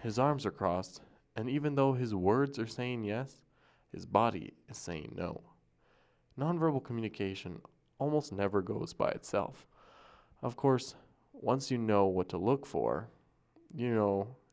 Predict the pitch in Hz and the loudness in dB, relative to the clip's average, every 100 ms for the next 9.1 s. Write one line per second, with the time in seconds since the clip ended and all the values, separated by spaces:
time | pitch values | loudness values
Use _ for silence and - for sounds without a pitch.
0 | - 104 98 101 104 90 85 - 92 101 | -14 -8 0 2 2 -2 -4 -4 -4 -6
1 | 90 82 - 62 - _ _ _ _ _ | -8 -10 -12 -16 -18 _ _ _ _ _
2 | _ - 101 98 107 - 101 101 - 123 | _ -8 -6 -2 -4 0 0 0 -2 -2
3 | 104 - - _ _ _ _ - 107 107 | -4 -10 -20 _ _ _ _ -6 -4 -2
4 | 95 92 85 - - 120 67 127 - _ | 0 0 0 -4 -4 -4 -6 -14 -18 _
5 | _ _ _ _ - - - _ - - | _ _ _ _ -12 -12 -12 _ -20 -20
6 | _ - 107 107 110 101 101 92 90 95 | _ -4 -2 4 4 4 0 -4 -2 -2
7 | 98 95 92 92 - 90 85 - 101 - | 0 0 0 -2 -6 -8 -6 -2 -4 -4
8 | 87 - - _ _ _ - 80 62 - | -10 -12 -20 _ _ _ -10 -4 -4 -6